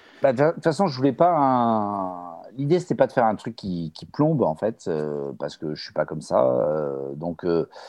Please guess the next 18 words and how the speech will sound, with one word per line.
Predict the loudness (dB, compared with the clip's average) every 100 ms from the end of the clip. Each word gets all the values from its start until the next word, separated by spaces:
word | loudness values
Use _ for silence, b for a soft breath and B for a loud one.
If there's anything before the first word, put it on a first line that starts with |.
| B -18 -6
mais | -4
je | 0
savais | 2 2
que | -2 -6
forcément, | -6 -2 2 2 2 2 2
en |
racontant, | 4 2 2 -2 0 2 2
euh, | 2 0 0 -2 -6
tout, | -4 0 2
il | 2
y |
allait | 2 4 2
avoir | 2 0
des | 0
passages | -2 -2 -2 -4
un | -6
petit | -10 _
peu, | -6 -2 -2 -4